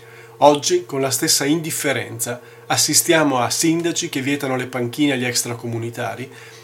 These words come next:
o a proposte di importanti esponenti dei partiti di governo che chiedono vagoni separati per gli extracomunitari. Queste assurdità avvengono anche perché nelle nostre case, o almeno in molte di esse,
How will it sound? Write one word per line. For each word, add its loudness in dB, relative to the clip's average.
o 6
a 10
proposte 4
di 0
importanti -2
esponenti -2
dei -2
partiti -8
di -6
governo -4
che -6
chiedono 2
vagoni 6
separati -4
per -8
gli -4
extracomunitari. -6
Queste 4
assurdità -2
avvengono 2
anche 0
perché -2
nelle 2
nostre -4
case, -6
o -2
almeno 2
in 0
molte 4
di -10
esse, -4